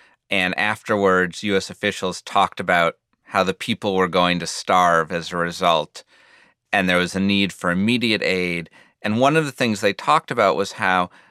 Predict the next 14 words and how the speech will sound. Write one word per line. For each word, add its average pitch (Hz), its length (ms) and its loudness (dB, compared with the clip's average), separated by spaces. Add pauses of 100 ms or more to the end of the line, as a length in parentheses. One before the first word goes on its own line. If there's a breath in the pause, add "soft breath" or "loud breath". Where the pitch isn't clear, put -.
(160 soft breath)
there 120 100 0
was 113 180 0
a 120 60 -2
need 143 260 -2
to 147 80 -2
create 120 480 -2
markets - 640 0
so - 400 -2
that 95 220 -2
Puerto 107 300 0
Ricans 101 600 -2
would 95 440 -2 (120)
be 101 220 0
able 95 440 0